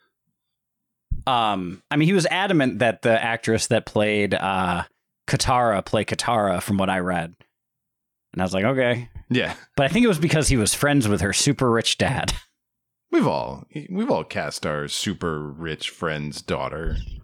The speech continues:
Speaker 2: in, in movies. How do you think
Speaker 1: Yeah.
Speaker 2: we fund this? That's, we, that's why all of our movies have, uh, our super rich friend's daughter in them.
Speaker 1: Yep.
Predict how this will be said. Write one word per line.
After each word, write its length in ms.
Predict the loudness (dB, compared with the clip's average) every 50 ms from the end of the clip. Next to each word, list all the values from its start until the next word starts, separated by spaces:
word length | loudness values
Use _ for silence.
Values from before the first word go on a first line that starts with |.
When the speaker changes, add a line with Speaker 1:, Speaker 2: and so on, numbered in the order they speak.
| -14 -10
Speaker 2:
in, 400 | -8 -6 -6 -6 -6 -8 -10 -10
in 200 | -8 -8 -6 -6
movies. 540 | -6 -6 -6 -4 -2 -2 -2 -2 -4 -8 -16 _ _ _ _ _ -12 -6
How 80 | -2 0
do 80 | 2 2
you 40 |
think 120 | 4 2 2
Speaker 1:
Yeah. 100 | 2 2
Speaker 2:
we 60 | 0
fund 240 | 0 2 2 2 4
this? 300 | 2 2 0 -2 -2 0
That's, 340 | 0 2 2 2 0 -2 -4
we, 340 | -4 -4 -4 -2 -2 0 0 0
that's 220 | 2 0 0 0 2
why 120 | 2 2
all 220 | 4 4 4 4 4
of 80 | 4
our 100 | 4 4
movies 340 | 4 2 2 2 0 -2 0
have, 340 | 0 0 0 0 -2 0 0
uh, 320 | 2 2 2 2 2 2 2
our 140 | 0 -2
super 340 | -2 -2 -4 -4 -2 -2 0
rich 260 | 0 0 -2 -2 -4
friend's 480 | -4 -2 -2 -2 -2 -2 -4 -6 -8 -6
daughter 320 | -2 -2 0 0 -2 -4
in 120 | -6 -6 -8
them. 280 | -10 -10 -12 -16 -20 _ _ _ _ _ _ _ _ _ _ -4
Speaker 1:
Yep. 200 | -2 -2 -2 -2